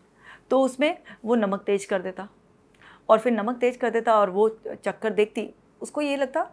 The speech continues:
"मैंने तो जब खाना बनाया था मैंने चखा था, तब तो नमक ठीक था, ये इतना तेज़ नमक कैसे हो?" "तुम्हें ध्यान नहीं रहा होगा, तुमने चखा नहीं होगा आज और ये तुमसे ज़्यादा हो गया, तुम बहुत ज़्यादा स्ट्रेस में रह रही हो, शायद तुम्हारे पास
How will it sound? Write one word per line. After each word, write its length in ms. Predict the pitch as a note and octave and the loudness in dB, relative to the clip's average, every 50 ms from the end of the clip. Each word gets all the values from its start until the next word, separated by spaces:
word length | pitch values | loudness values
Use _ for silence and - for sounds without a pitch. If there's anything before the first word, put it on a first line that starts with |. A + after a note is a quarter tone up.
| _ - | _ -14
"मैंने 240 | F3+ F3+ F3+ G3+ A#3 | -12 -8 -6 -6 -4
तो 100 | A#3 C#4+ | -4 -4
जब 160 | C#4+ D#4 D#4 | -6 -6 -8
खाना 280 | - - G#3+ G#3+ B3+ B3 | -6 -8 -4 -4 -4 -4
बनाया 260 | G#3 G3 F#3+ F#3 F#3+ | -4 -6 -6 -6 -6
था 120 | - A#3+ | -8 -6
मैंने 180 | B3 C4 C#4+ F4 | -6 -6 -6 -6
चखा 340 | E4+ - G#3 - - E3+ E3+ | -6 -8 -12 -10 -12 -14 -14
था, 160 | - - A#3+ - _ _ _ _ _ _ - _ _ - | -14 -16 -20 -20 _ _ _ _ _ _ -20 _ _ -8
तब 120 | G#3 - - | -8 -6 -4
तो 80 | D4+ | -4
नमक 240 | D#4+ C#4 B3+ B3+ B3 - | -2 0 -2 -2 -2 -6
ठीक 140 | - E3 - | -14 -18 -16
था, 260 | _ - - B3+ C4 _ _ _ _ - | _ -14 -14 -14 -16 _ _ _ _ -8
ये 60 | C#4+ | -8
इतना 200 | C4+ C4+ - C#4+ C#4+ - _ - | -6 -4 -6 -8 -8 -10 _ 0
तेज़ 240 | A3 B3 C4+ C4+ B3+ | 0 0 0 -2 -2
नमक 180 | A3+ A3 G#3+ | -4 -4 -4
कैसे 200 | G3 F3+ F3 F#3+ | -6 -8 -10 -10
हो?" 360 | G3 G#3+ A3+ B3 C4+ C#4+ D4+ - _ _ _ | -14 -12 -12 -12 -12 -14 -16 -20 _ _ _
"तुम्हें 160 | A#3+ A#3+ A#3 | -4 -4 -4
ध्यान 220 | G3 E3 E3 F#3 F#3 | -4 -4 -6 -6 -8
नहीं 120 | F#3+ F#3+ | -8 -8
रहा 100 | F#3 F3+ | -8 -8
होगा, 260 | F3+ - - - G3 - _ _ _ _ - - - - _ - | -8 -8 -10 -12 -14 -16 _ _ _ _ -20 -20 -20 -20 _ -4
तुमने 180 | G#3+ G#3+ A3+ | 0 0 0
चखा 300 | A3+ A3+ G3+ - - A3+ | 0 -2 -4 -2 -2 0
नहीं 120 | A3 A3 G3+ | 0 0 -2
होगा 200 | F#3+ F3+ F#3 F#3+ | -2 -4 -6 -8
आज 240 | - - - - - _ _ _ _ _ _ _ _ _ - - - _ _ | -8 -8 -14 -20 -20 _ _ _ _ _ _ _ _ _ -20 -20 -20 _ _
और 120 | - F#3+ G3 | -4 -2 -2
ये 60 | G#3+ | -2
तुमसे 260 | G#3 G#3 F#3+ D#3+ A#3 | -2 -4 -4 -2 0
ज़्यादा 240 | G3+ F#3+ F#3 F3+ G3+ | 0 0 0 0 -2
हो 120 | F#3+ F3+ | -4 -4
गया, 120 | E3+ F#3 F3+ | -6 -8 -6
तुम 180 | F3+ G#3+ G#3+ | -4 -6 -4
बहुत 120 | F#3 F#3+ F#3+ | -4 -2 -2
ज़्यादा 200 | G3 G3 G3+ G#3+ | 0 -2 -2 -2
स्ट्रेस 440 | G#3 - - - F#3+ F#3+ F3 - | -6 -8 -8 -6 -8 -8 -6 -6
में 100 | G#3 G3+ G3 | -6 -6 -4
रह 120 | F#3 F3+ | -4 -6
रही 120 | F3 F3+ F3+ | -4 -6 -6
हो, 80 | F3+ | -8
शायद 220 | E3 - G3 F3+ F3+ | -8 -8 -10 -10 -8
तुम्हारे 300 | - G3+ G3 F#3 F#3 F#3+ | -8 -6 -6 -4 -6 -4
पास 180 | - G3+ G#3 | -4 -4 -4